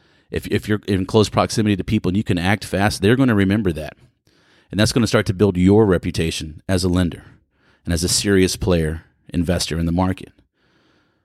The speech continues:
If you've got the two hundred thousand to three hundred thousand to half a millions, God bless you, first and foremost. But that's gonna open up much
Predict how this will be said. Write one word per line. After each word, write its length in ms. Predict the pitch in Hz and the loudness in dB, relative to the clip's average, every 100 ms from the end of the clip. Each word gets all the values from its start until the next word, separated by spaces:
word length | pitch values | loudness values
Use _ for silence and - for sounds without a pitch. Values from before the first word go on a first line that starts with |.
| _ _ _ _ | _ _ _ _
If 120 | - 98 | -10 -6
you've 120 | 92 | 0
got 160 | 101 | 0
the 80 | 107 | 0
two 240 | - 127 120 | -2 0 2
hundred 280 | 120 120 | 2 2
thousand 360 | 120 117 117 117 | 2 0 0 -2
to 60 | 101 | -4
three 240 | 113 117 | -2 0
hundred 260 | 117 117 110 | 2 2 2
thousand 340 | 110 110 113 | 0 0 -4
to 80 | 95 | -6
half 220 | 110 107 | -6 -2
a 40 | |
millions, 580 | 107 113 123 127 127 - _ _ _ _ _ _ _ _ - _ | 0 4 4 4 2 -2 _ _ _ _ _ _ _ _ -20 _
God 220 | - 95 92 | -4 -2 0
bless 300 | 101 101 117 | 2 2 0
you, 160 | 123 - | -6 -8
first 300 | - 85 - | -8 -6 -6
and 80 | 82 | -6
foremost. 500 | 82 90 156 - - _ _ _ _ _ _ _ _ _ _ | -2 0 0 -2 -12 _ _ _ _ _ _ _ _ _ _
But 200 | 107 - _ _ | -4 -4 _ _
that's 320 | 101 113 120 | -2 0 0
gonna 180 | 135 117 | 2 4
open 240 | 110 113 | 4 2
up 200 | 107 101 _ _ _ _ _ _ _ | 0 -2 _ _ _ _ _ _ _
much 500 | 113 110 120 120 - | 2 4 4 2 -2